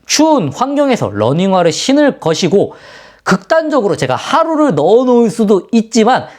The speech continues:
그런 경우는 사실상 거의 없기 때문에 많은 분들이 겪으실 한 삼십 분 그리고 한 시간 정도 지났을 때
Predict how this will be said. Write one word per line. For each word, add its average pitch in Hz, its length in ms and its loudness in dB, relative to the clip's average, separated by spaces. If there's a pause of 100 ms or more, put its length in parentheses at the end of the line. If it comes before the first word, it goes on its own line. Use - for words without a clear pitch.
(120)
그런 330 420 2
경우는 190 340 -2
사실상 202 440 -4
거의 156 300 -2
없기 147 420 -2
때문에 160 400 -2 (200)
많은 214 440 0
분들이 214 340 0
겪으실 - 640 -2
한 135 160 -6
삼십 247 380 -4
분 - 180 -6 (120)
그리고 107 240 -8
한 262 260 -2
시간 262 320 0
정도 226 300 0
지났을 294 500 0
때 107 140 -6